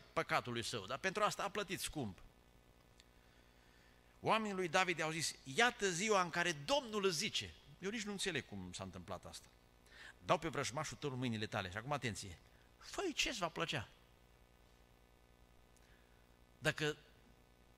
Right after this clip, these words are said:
ai avea asemenea prorocie, sau știu eu cum ți-ar zice Dumnezeu, fă ce vrei la omul cutare și el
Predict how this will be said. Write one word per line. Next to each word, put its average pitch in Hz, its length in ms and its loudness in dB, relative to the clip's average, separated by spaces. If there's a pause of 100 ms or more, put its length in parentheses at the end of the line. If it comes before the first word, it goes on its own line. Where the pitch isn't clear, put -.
ai 127 160 0
avea 143 200 2
asemenea 113 600 -4 (600)
prorocie, 107 720 -2 (1200)
sau - 280 0
știu - 240 -4
eu 214 140 0
cum 175 220 -4
ți-ar 127 200 -2
zice 131 240 -6
Dumnezeu, 104 500 -4 (560)
fă - 220 0
ce 294 240 2
vrei 160 220 0
la 95 280 -6
omul 101 260 -6
cutare 95 580 -6
și - 260 -8
el 131 200 -4